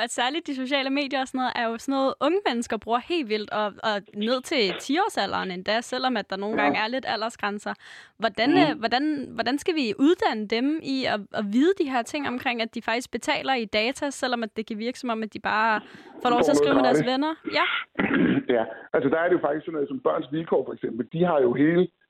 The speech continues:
Speaker 2: programmer for den slags ting. Jeg har jo selv stået i spidsen for et, et uddannelses-, undervisningsprogram til grundskolens udskoling og gymnasiet, på, som vi blev finansieret sammen med Trykfonden, der hed Dude, øh, og en bog, der hed Like, som bliver rigtig meget brugt, som man kan bare gå ind på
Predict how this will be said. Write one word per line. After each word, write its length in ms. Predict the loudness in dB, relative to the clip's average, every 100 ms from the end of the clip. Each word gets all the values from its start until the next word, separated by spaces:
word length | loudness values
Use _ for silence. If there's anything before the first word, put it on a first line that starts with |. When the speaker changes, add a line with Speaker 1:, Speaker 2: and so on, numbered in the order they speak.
| _ -2
Speaker 2:
programmer 460 | 0 2 2 2
for 80 | 2
den 140 | 0
slags 200 | 0 -2 -2
ting. 220 | -4 0
Jeg 80 | 2
har 80 | 2
jo 120 | 2
selv 200 | 0 0
stået 240 | 0 0
i 40 | 2
spidsen 340 | 2 2 2
for 180 | 2 2
et, 260 | 4 2 0 _ _ _ -2
et 140 | 0
uddannelses-, 600 | 4 4 4 2 2 2 2
undervisningsprogram 880 | 2 2 0 0 -2 -2 -2 -2 -2 0
til 180 | 2 2
grundskolens 680 | 2 2 2 2 4 4 4
udskoling 480 | 2 2 2 2 2
og 60 |
gymnasiet, 560 | 2 4 4 4 2 0 -2 _ _ -2
på, 160 | 2 2 2
som 140 | 2
vi 100 | 2 2 -2
blev 120 | 0
finansieret 400 | 2 2 4 2
sammen 160 | 2 0
med 80 | -2
Trykfonden, 400 | -4 -2 0 0
der 60 | 0
hed 160 | 0 2
Dude, 340 | 2 4 4 0 -8 _ _ _ 0
øh, 200 | 2 2 2
og 100 | -2
en 60 | 0
bog, 180 | 0 2
der 60 | 2
hed 140 | 2 2
Like, 200 | 2 -2 -4
som 160 | -6 0
bliver 240 | 2 2
rigtig 220 | -2 -2
meget 240 | -2 -2 2
brugt, 280 | 2 2
som 200 | -4 -2
man 140 | 0 -2
kan 100 | 0
bare 180 | 0 0
gå 80 |
ind 80 |
på 80 | -4